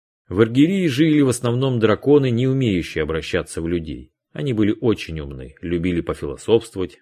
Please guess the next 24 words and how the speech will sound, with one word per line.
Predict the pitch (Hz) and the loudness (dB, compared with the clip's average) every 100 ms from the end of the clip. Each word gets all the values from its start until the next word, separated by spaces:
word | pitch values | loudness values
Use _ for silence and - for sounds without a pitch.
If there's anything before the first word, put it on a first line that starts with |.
| _ | _
обладали | 143 160 165 185 113 | -6 -2 0 0 0
магией, | 90 90 87 82 82 80 - | 0 -2 -2 -4 -6 -8 -10
но | 92 98 - | -8 -8 -6
ипостась | 104 - 95 - - 127 123 113 | -8 -4 -4 -4 -4 -4 -2 -4
у | |
них | 110 101 | -6 -4
была | 101 98 | -2 -2
только | 95 104 110 - | -2 -2 -2 -6
одна. | - - 82 - 69 69 _ _ _ _ | -8 -8 -12 -12 -16 -16 _ _ _ _
Они | - 165 | -6 -2
могли | 151 120 113 | 0 2 2
стать | 123 - 117 113 | 0 0 0 2
огнем, | 101 92 98 101 95 | 0 0 -2 -4 -4
водой, | 80 85 98 101 | -4 0 2 2
землей, | 85 90 87 98 101 87 | 2 -2 0 2 2 0
льдом | 69 80 82 76 110 110 87 | -2 -6 -4 2 2 2 -2
или | 80 85 80 | -6 -4 -4
иной | 87 127 | -2 -2
стихией, | - 113 98 110 104 95 - _ _ _ - | -4 -8 -4 -4 -2 -4 -10 _ _ _ -8
но | 110 | -8
оставались | 107 - 104 107 104 - | -8 -6 0 2 2 -2
при | - 95 | -4 -4
этом | - 92 | -4 -6
драконами. | 87 92 - 98 71 58 - | -4 -6 -4 -4 -4 -10 -20